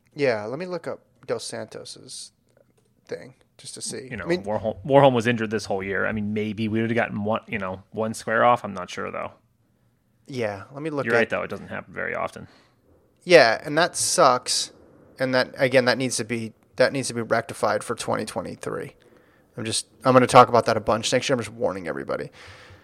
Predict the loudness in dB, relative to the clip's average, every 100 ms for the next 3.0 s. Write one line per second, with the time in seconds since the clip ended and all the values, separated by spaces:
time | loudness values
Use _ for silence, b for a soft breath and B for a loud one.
0 | b b 10 12 12 12 10 0 8 12
1 | 12 12 12 10 10 8 8 8 6 4
2 | -2 2 4 4 0 -6 -6 -6 -8